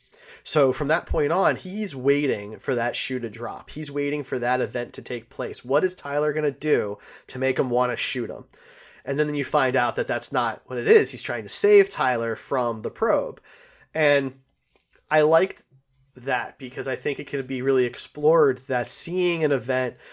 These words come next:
from a particular perspective, from a particular point of view, is only part of the picture. And Pike made all of these assumptions that led to a more intense argument, that led to more distrust,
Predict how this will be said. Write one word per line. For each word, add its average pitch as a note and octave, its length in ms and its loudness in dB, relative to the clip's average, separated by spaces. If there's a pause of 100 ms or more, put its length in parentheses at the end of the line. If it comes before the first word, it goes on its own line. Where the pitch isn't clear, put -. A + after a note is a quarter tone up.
(140)
from C3+ 160 -4
a B2+ 60 -2
particular C3+ 600 -2
perspective, B2+ 680 -4
from A#2+ 260 -8
a C#3+ 300 -2
particular C3 480 -4
point A#2+ 280 -8
of G#2+ 80 -8
view, A#2+ 300 0
is A#2 140 -4
only B2+ 300 -4
part B2 360 -2
of A#2 120 -4
the C#3+ 80 -8
picture. - 480 -4 (760)
And B2+ 360 0
Pike D3 460 0
made C3 300 2
all A3 240 6
of G3+ 80 8
these F3 160 -2
assumptions C#3+ 680 -2 (300)
that C#3+ 300 0
led C#3+ 220 2
to C#3+ 140 -4
a A#2+ 40 0
more D3 320 0
intense C3 400 -4
argument, A#2+ 460 -6
that B2 140 -2
led C3 160 -2
to B2 100 -10
more C#3+ 340 0
distrust, C3+ 640 -2